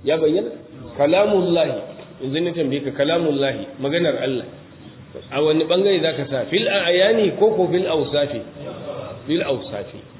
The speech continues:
Saboda kalamullahi menene? Ma'ana ce ba ganinta ake ba, kuma taqumu bi zatillahi. Tana tsaye ne a zatin Allah. Zatin Allah ba ganinsa muke ba.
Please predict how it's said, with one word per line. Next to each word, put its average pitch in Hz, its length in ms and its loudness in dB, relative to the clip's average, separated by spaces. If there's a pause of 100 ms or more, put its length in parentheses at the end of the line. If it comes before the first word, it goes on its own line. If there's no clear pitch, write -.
Saboda 160 380 0
kalamullahi 190 880 2 (580)
menene? 160 460 2 (640)
Ma'ana 151 760 2
ce 208 320 6 (320)
ba 127 240 2
ganinta 180 560 4
ake 185 320 2
ba, 202 400 2 (320)
kuma 190 480 4
taqumu 226 720 4
bi 156 160 4
zatillahi. 131 720 0 (480)
Tana 160 320 2
tsaye 160 300 0
ne 185 180 4
a 131 80 -2
zatin 147 400 2
Allah. 117 340 -6 (140)
Zatin 185 400 0
Allah 226 240 2
ba 135 160 0
ganinsa 151 400 0
muke 107 320 -8
ba. - 80 -18